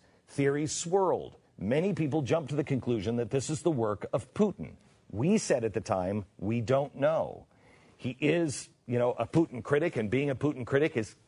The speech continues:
kind of dangerous business, and it wouldn't be the first time that, uh, somebody, uh, was an opponent of Putin all of a sudden was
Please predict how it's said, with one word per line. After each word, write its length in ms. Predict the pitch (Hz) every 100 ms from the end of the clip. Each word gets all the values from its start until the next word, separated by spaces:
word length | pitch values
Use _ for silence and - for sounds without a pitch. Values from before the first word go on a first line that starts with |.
| -
kind 380 | - 403 403 -
of 100 | 127
dangerous 520 | 135 135 107 107 98
business, 680 | 85 101 87 107 190 - - _ _ - -
and 80 | 139
it 80 | 160
wouldn't 180 | 151 127
be 80 |
the 100 | 147
first 460 | - - 208 196 -
time 460 | 139 110 101 160 151 - - _
that, 360 | 107 135 131 143
uh, 300 | 131 127 120
somebody, 560 | - 151 139 131 123 98 _ _ _ _ _ _ _ _ _ _ - -
uh, 240 | 113 117 113
was 240 | 123 113
an 60 | 110
opponent 460 | - 175 175 135
of 180 | 117 -
Putin 380 | 165 160 127 123
all 160 | 135 135
of 60 | 123
a 60 |
sudden 360 | - 120 104 98
was 360 | 87 78 -